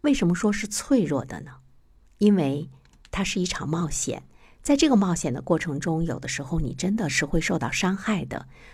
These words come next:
所以你会觉得你如同婴儿一样的脆弱，但是有亲密关系在拖着你，这是我的理解啊。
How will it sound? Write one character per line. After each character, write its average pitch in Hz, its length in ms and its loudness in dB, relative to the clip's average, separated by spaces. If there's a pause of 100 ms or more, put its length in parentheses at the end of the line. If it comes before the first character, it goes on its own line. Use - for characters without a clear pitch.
所 - 160 2
以 175 80 6
你 143 100 0
会 175 200 0
觉 131 200 0
得 131 300 -2
你 131 360 -2
如 143 200 0
同 139 320 6
婴 262 200 6
儿 156 160 4
一 131 180 -2
样 139 200 0
的 107 120 -4
脆 139 380 -2
弱， 92 280 -8 (340)
但 202 160 4
是 135 320 0 (180)
有 - 180 -2
亲 214 260 6
密 180 140 4
关 196 280 2
系 131 200 -2
在 143 240 -6
拖 247 240 2
着 269 120 0
你， - 240 -4 (340)
这 214 100 -6
是 - 120 0
我 131 100 2
的 123 120 -4
理 104 160 -6
解 127 160 -4
啊。 - 260 -8